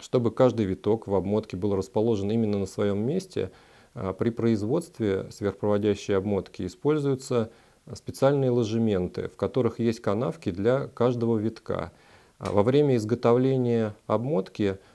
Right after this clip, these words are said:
э, сверхпроводящий кабель на специальном поворотном столе вручную укладывается в эти канавки. Э,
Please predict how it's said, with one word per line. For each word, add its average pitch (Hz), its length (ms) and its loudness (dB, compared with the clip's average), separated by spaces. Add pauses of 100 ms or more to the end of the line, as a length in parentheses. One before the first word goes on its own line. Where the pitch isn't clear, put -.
(140)
э, 95 580 -2
сверхпроводящий 117 960 2
кабель 131 400 2
на 101 80 2
специальном 107 560 0
поворотном 101 520 2
столе 104 380 0
вручную 110 640 0
укладывается 92 680 0
в 95 60 -2
эти 101 180 -2
канавки. 131 680 -4 (420)
Э, 92 460 -4